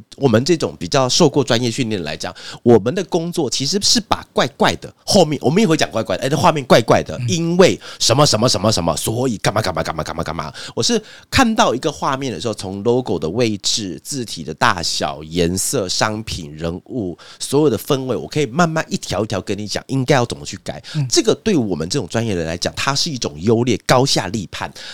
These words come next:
Speaker 1: 但是我觉得现在先要讲一个但是哦，因为其实我现在一直在鼓吹跟希望大家可以听得懂的一句话，就是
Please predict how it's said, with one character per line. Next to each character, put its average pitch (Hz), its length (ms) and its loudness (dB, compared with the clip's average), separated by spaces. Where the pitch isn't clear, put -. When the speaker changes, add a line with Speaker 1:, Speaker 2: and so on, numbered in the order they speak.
Speaker 1:
但 202 220 2
是 - 400 2
我 110 100 -6
觉 107 140 -2
得 113 100 2
现 135 160 4
在 123 60 4
先 117 240 4
要 131 100 2
讲 78 160 -4
一 73 40 -14
个 - 120 -4
但 98 200 0
是 - 240 0
哦， 69 80 -10
因 185 80 -2
为 196 60 0
其 - 140 -2
实 160 40 4
我 117 100 0
现 127 180 0
在 123 80 -2
一 120 80 -4
直 - 140 -2
在 113 80 0
鼓 - 260 -4
吹 107 220 0
跟 110 160 -4
希 120 280 2
望 117 180 -2
大 104 160 -2
家 95 160 -4
可 - 120 -8
以 82 200 -8
听 135 260 2
得 113 80 0
懂 73 260 -4
的 - 120 -10
一 107 100 -6
句 120 140 -6
话， 104 200 -6
就 95 120 -2
是 98 180 -4